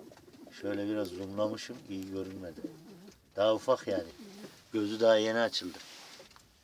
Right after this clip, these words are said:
Hadi oğlum. Oğlan mı kız mı bilmiyorum da. Oğlum diyor. Bakayım. Oo, doyurmuş. Annesi doyurmuş, babası da doyurmuş.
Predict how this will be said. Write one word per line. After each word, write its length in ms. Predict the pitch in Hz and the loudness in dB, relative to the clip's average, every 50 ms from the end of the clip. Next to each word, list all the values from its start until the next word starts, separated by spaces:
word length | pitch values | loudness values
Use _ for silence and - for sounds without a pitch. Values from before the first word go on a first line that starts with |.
| - - - - - _ _ _ _ _ _ _ _ _ _ _ | -20 -20 -20 -20 -20 _ _ _ _ _ _ _ _ _ _ _
Hadi 220 | - 131 127 123 127 | 0 2 2 2 0
oğlum. 220 | 113 107 113 110 - - - - _ - | -2 -2 -4 -6 -8 -14 -20 -20 _ -4
Oğlan 340 | 127 113 104 107 123 139 143 | 0 2 4 6 6 6 6
mı 160 | 135 120 110 | 4 2 2
kız 160 | 120 131 123 | 2 0 -2
mı 140 | 120 123 123 123 | -2 -4 -4 -4
bilmiyorum 400 | 127 123 123 120 123 147 160 147 | -2 -2 -2 -2 -2 -2 -2 -2
da. 120 | 98 85 - - - _ _ - - _ _ _ _ _ _ _ - - - _ - | -4 -6 -6 -8 -18 _ _ -20 -20 _ _ _ _ _ _ _ -20 -20 -20 _ -4
Oğlum 400 | 110 107 110 110 117 113 113 101 | 0 2 2 2 2 0 0 0
diyor. 180 | 98 104 120 127 | 0 0 0 2
Bakayım. 360 | 120 104 104 - - 143 139 135 - - - - - - - | 4 4 4 4 2 -6 -8 -10 -14 -20 -20 -20 -20 -8 -2
Oo, 300 | 113 117 117 113 104 92 | 2 2 4 4 2 2
doyurmuş. 560 | 107 104 107 113 113 113 117 101 - - - 160 165 170 170 180 - - - - - - - - - - - - - - - - - - | 4 4 4 4 2 2 -2 -4 -6 -8 -10 -10 -12 -14 -16 -18 -18 -20 -18 -18 -18 -18 -18 -18 -20 -20 -20 -20 -20 -20 -20 -20 -10 -6
Annesi 460 | 113 120 117 113 - - - - 127 | -4 -2 -2 -2 0 0 0 0 2
doyurmuş, 480 | 131 135 135 131 120 135 120 - - - | 2 2 2 2 2 0 0 0 2 4
babası 400 | 113 107 113 120 113 - 107 104 | 6 8 8 8 8 6 4 2
da 120 | 120 117 | 2 2
doyurmuş. 540 | - 92 90 95 - 131 143 - - - - | 0 -2 -4 -4 -4 -2 -2 -2 -2 -4 -4